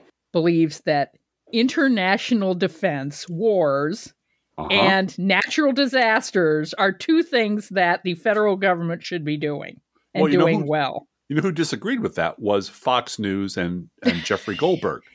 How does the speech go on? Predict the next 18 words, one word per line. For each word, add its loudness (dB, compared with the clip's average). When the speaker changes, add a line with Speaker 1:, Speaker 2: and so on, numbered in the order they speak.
Speaker 1:
Yes, -2
Speaker 2:
uh, 0
Speaker 1:
right. 4
Speaker 2:
who 0
famously -2
said, -2
I -2
believe, 0
to, -8
of -6
the -16
people -4
of, -2
of -6
New -4
Orleans, -2
"Grow 0
gills." -4